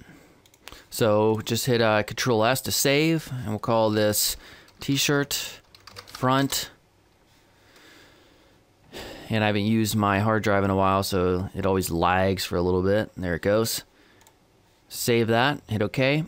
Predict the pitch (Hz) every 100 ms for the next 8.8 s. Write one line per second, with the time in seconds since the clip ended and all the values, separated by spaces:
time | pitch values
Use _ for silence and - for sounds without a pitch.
0 | - - 107 107 104 104 107 110 - -
1 | - - - 123 127 190 185 143 143 160
2 | 120 123 127 135 123 113 101 120 127 -
3 | 101 101 107 113 101 101 110 107 110 110
4 | 110 104 104 98 98 101 107 110 120 139
5 | - - - - - 95 92 95 95 90
6 | - - 110 110 107 - _ _ _ _
7 | _ _ - - 123 165 190 131 135 117
8 | 101 98 104 101 98 95 95 -